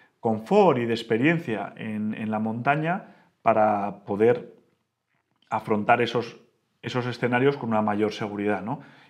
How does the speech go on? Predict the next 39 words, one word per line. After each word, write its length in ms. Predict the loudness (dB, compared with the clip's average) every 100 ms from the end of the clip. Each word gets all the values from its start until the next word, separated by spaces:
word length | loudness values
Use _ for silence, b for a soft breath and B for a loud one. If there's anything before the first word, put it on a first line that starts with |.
| -10
Y 60 | -2
sobre 220 | 0 4
todo 180 | 4 4
tener 160 | 2
en 40 | 4
la 100 | 4
cabeza 380 | 2 2 0
saber 280 | 0 0 0
decir 280 | 0 -2 -6
que 120 | -8
no. 260 | -12 -12 -16 _
Estás 260 | -10 -8 -4
cazando 440 | -2 -2 -2 -2
con 180 | -2 -2
guías 400 | 0 0 -2 -6 B B B B _
que 100 | -8
son 160 | -2
auténticas 680 | 0 0 -2 -4 -4 -4 -6 -10
cabras, 480 | -6 -6 -6 -12 -14
tío. 160 | -12 -8
O 40 |
sea, 120 | -6
esos, 280 | -6 -6 -10
es, 140 | -8 -6
la 120 | -4
gente 320 | -4 -2 2
de 200 | 4 4
los 160 | 2 -2
locales 460 | 0 2 2 -2 B B B
se 200 | -6 -4
pueden 300 | 0 2 4
mover 400 | 4 4 2 0
por 160 | -2 -2
el 120 | 0
monte, 560 | 0 0 0 0 -2 B B B B B _
que 100 | -4
es, 380 | -4 -12 -20 -8
que 100 | -6
es, 300 | -6 -12